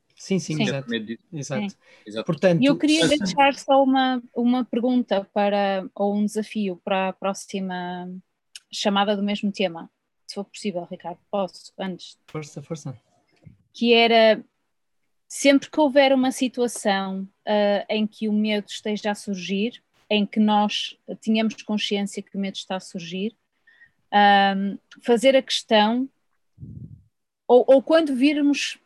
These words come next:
Speaker 2: se calhar nem estamos a, a ver que é medo, mas quando virmos que está aqui alguma coisa que está ao relentinho, que não está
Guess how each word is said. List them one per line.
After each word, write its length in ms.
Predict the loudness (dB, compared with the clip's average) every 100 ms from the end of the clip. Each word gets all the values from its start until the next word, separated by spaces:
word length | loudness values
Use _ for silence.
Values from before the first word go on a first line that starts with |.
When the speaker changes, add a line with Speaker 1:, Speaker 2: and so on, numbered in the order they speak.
| _ _
Speaker 2:
se 120 | -6
calhar 320 | 0 0 0
nem 120 | 0 -2
estamos 320 | -2 -4 -4
a, 300 | -4 -4 -4
a 20 |
ver 240 | -2 -4
que 140 | -2 -4
é 40 |
medo, 320 | -2 -4 -6
mas 220 | -8 -8 -4
quando 280 | -2 -2
virmos 320 | -2 -2 -4 -8
que 100 | -10
está 160 | -6
aqui 260 | -6 -6 -4
alguma 400 | -2 -2 -4 -6
coisa 320 | -6 -8 -8
que 60 | -10
está 120 | -8
ao 60 | -6
relentinho, 560 | -4 -6 -4 -4 -4
que 100 | -2
não 120 | -2 0
está 460 | 0 -2 -2 -4